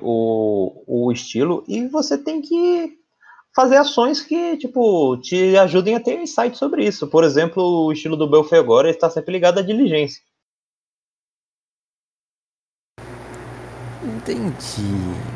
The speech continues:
Speaker 2: Mais ou menos, mas entendi. Eu como um pedacinho do bolo que ele me deu, né? Pergunto,
Speaker 1: Talvez
Speaker 2: "É
Speaker 1: você
Speaker 2: café?"
Speaker 1: só precise pe-, meditar um pouco nos,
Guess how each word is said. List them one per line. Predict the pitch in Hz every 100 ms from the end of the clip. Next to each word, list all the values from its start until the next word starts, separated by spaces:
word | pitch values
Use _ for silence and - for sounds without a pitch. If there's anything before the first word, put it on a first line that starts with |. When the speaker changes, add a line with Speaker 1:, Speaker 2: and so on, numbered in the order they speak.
| - 156
Speaker 2:
Mais | 180 180
ou | 135
menos, | 139 143
mas | 131 117
entendi. | 117 113 117 98 98 - - - - - - - -
Eu | 127 143 147 131 117 107 - - - - -
como | 156 127
um |
pedacinho | 123 117 120 123
do | 113
bolo | 107 139
que | 120
ele | 104
me |
deu, | 104 143
né? | 196 - - - - - - - -
Pergunto, | 180 151 143 135 117 110
Speaker 1:
Talvez | - 110 123 123
Speaker 2:
"É |
Speaker 1:
você | 123
Speaker 2:
café?" | -
Speaker 1:
só | 139
precise | 139 - 123 143 151 -
pe-, | 151 - 143
meditar | 143 147 151 135 143
um |
pouco | 143 143 143 143
nos, | 131 131 127 120 113 104 - -